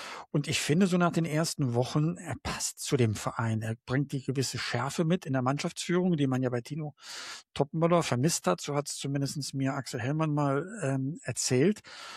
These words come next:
Und als er den Adler gestreichelt hatte, ich habe dieses Video gesehen, das, äh, war ja nicht nur süß, sondern das zeigt ja auch irgendwie eine Verbundenheit oder eine andere Seite von ihm.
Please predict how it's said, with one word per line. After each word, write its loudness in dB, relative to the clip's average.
Und 0
als 2
er 6
den 4
Adler 4
gestreichelt 4
hatte, 2
ich 2
habe 2
dieses 0
Video 8
gesehen, 6
das, 2
äh, 4
war 4
ja 6
nicht 2
nur 6
süß, 4
sondern 4
das 2
zeigt 0
ja -2
auch -6
irgendwie 2
eine 6
Verbundenheit -2
oder -2
eine -2
andere 2
Seite 0
von -8
ihm. -6